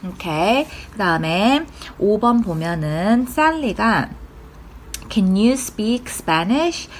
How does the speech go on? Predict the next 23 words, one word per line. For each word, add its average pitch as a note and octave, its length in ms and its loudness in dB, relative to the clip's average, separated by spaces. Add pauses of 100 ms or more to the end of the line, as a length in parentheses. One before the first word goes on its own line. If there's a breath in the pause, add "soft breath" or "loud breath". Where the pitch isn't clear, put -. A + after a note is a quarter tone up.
(100)
"너 F#3 500 2 (180 loud breath)
스페인어를 B3+ 920 0
할 C#4 180 -2
수 - 180 -4
있어?" G#3+ 460 2
라고 F3 260 0
물어봤어. D#3+ 840 -2
그랬더니 G3+ 500 -4 (340 loud breath)
피에르이 C4+ 760 0
대답을 E3+ 460 -2
하기를 G#3 420 -2 (280 loud breath)
"Well, A#3+ 500 4
음, C#4+ 460 0
I C4 380 2
know D4 480 2
어쩌고 A3 640 -2
Spanish." G#3+ 1040 0
하고 G#3+ 260 -2
스페니쉬가 A#3 1000 2 (260 loud breath)
바로 G3 460 2
이어서 A3+ 500 2
나왔어. - 640 -6 (340 loud breath)
오케이? B3 360 2